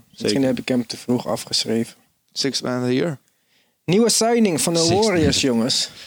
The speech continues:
Speaker 1: Een bekende naam, maar geen bekende speler.
Speaker 2: Het is
Speaker 1: Ja.
Speaker 2: een zoon van of zo.
Speaker 1: Het is een neefje van. Kevian Pippen.
Speaker 2: Echt?
Speaker 3: Oh, wow.
Speaker 1: Six ten center, neefje van Scottie Pippen. Southern Illinois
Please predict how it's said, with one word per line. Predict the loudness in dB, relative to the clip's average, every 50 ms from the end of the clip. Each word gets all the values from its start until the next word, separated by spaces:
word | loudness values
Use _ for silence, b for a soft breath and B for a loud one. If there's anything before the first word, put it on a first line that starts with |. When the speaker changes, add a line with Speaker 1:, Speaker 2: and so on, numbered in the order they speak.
| B B B B B B B B B B B B B B _
Speaker 1:
Een | -4 -2
bekende | -2 -2 0 0 2 4 4 4 4 4
naam, | 2 0 0 0 0 0 -2 -4 -8 -12 -20 _ _ _ _
maar | -4 -4 -2
geen | 0 0 0 0
bekende | -2 -2 0 0 0 0 0 -2
speler. | -2 -2 0 2 2 2 2 2 0 -2 -6 -10 _ _ _ _ _ _ _ _ _ _ _ _ _ _ _ _ _ _ _ _ _ _ _ _
Speaker 2:
Het | -2 0
is | 0 0
Speaker 1:
Ja. | 0
Speaker 2:
een | 0
zoon | 0 2 2 0 0 0
van | 0 -2 -2 -4 -6
of | -6 -6
zo. | -6 -6
Speaker 1:
Het | -6 -8 -12 -18 _ _ _ _ _ _ _ _ -2 0
is | 2
een | 2 4 4
neefje | 4 4 2 2 2 0 -2 -2
van. | 0 0 0 0 -2 -4 -4 0
Kevian | 2 2 4 4 4 4 2 2 2 0 -2 -2 _
Pippen. | 0 0 0 0 0 0 0 0 -2 -4 -8 -16 _ -20 b b b b b b b _
Speaker 2:
Echt? | -2 0 2 2
Speaker 3:
Oh, | 2
wow. | 4 4
Speaker 1:
Six | 2 2 2 0 -2 0 0
ten | 2 2 2 2 0 0
center, | 0 0 2 2 4 4 4 4 4 2 2 0 0 -4 -6 -4
neefje | -2 0 2 2 2 2 0 0
van | 0 -2 -2
Scottie | -2 0 0 -2 0 0 -2 -4
Pippen. | -2 0 0 0 0 0 -2 -2 -2 -4 -6 -8 _ _ _ _ _ _ _ _ _ _ _ _ _ _ _
Southern | -2 0 0 2 2 2 0 0 -2 -4 _
Illinois | 0 2 2 2 2 2 2 2 2 2 2 2 2 0 0